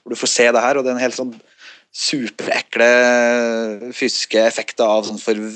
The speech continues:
fordreide kombinasjoner av tre-fire mennesker som driver og spiser på, ja, og suger ut energien, egentlig, av, eh, stakkars menneskene, da.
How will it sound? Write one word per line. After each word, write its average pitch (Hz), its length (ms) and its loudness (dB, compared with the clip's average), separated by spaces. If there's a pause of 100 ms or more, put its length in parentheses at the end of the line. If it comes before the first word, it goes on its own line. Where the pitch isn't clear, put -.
(200)
fordreide 104 840 2 (100)
kombinasjoner 113 800 -4
av 113 160 2
tre-fire 117 380 -2
mennesker 104 400 -4
som 110 120 -8
driver 110 360 2
og - 1120 -20
spiser 117 560 -2
på, 110 140 -2 (300)
ja, 107 120 0
og 101 160 -8
suger 151 480 -2
ut 104 80 -4
energien, 127 720 2
egentlig, 113 380 -2 (500)
av, 113 280 -6
eh, 107 440 -4
stakkars 107 340 -10
menneskene, 101 380 -6
da. 107 80 -4